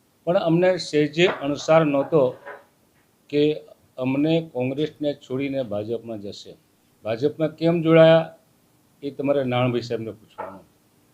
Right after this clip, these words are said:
અમારા તરફથી કોઈ આપત્તિ થઈ હોય તો એ કહેશે, પણ આ રાજકારણમાં જ્યારે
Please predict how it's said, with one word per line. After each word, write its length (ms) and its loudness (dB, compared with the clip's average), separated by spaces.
અમારા 320 6
તરફથી 360 0
કોઈ 180 6
આપત્તિ 460 -8
થઈ 220 2
હોય 240 4
તો 60 2
એ 60 -10
કહેશે, 340 4
પણ 260 2
આ 220 0
રાજકારણમાં 720 2
જ્યારે 260 2